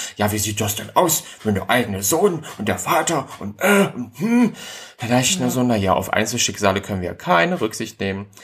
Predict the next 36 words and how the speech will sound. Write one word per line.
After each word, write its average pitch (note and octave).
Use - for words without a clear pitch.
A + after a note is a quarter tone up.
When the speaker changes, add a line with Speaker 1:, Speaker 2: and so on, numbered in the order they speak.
Speaker 1:
Und G2+
<laughs> -
später G3+
habe C#3
ich D3
dann C#3
noch B2+
eine, A#2
äh, G#2+
Einladung D3
gekriegt C3
zum G#2
Tag C3+
der C3
offenen A2
Tür, B2
aber -
ich G#2
bin A#2
dann G#2+
schon A2
mit G2+
sechzehn A2
nach G2+
Bremen B2
gezogen C#3+
und C#3+
irgendwie C3
haben D#3+
die F3
mich F3
vergessen. F3
Also G#2+
ich G#2
habe A#2
keine, G2